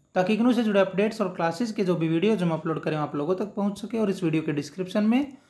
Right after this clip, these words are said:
हमारे WhatsApp और Telegram ग्रुप के लिंक दिए जा रहे हैं, जहां पे आप हमें फॉलो कर सकते हैं, ताकि अपडेट्स आपको मिलते रहें।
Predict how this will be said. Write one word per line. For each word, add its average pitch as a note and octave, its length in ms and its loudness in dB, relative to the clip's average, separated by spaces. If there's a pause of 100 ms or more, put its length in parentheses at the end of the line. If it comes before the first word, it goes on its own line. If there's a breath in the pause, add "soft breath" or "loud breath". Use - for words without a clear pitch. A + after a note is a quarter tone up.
(220 loud breath)
हमारे E3 300 2
WhatsApp E3 380 -2
और F#3 200 -2
Telegram E3 420 0
ग्रुप G#3 300 -2
के D#3+ 80 -2
लिंक E3+ 240 -4
दिए C#3+ 240 0
जा D#3 180 2
रहे F#3 120 2
हैं, G3+ 80 0
जहां E3 160 0
पे D#3 120 -2
आप C#3+ 180 0
हमें G3+ 180 -2
फॉलो D#3 280 -2
कर C#3 120 -4
सकते C3+ 300 -8
हैं, D#3 80 -6
ताकि D3 160 -4
अपडेट्स D3 380 -4
आपको E3 220 -2
मिलते D3 360 0
रहें। E3 320 -2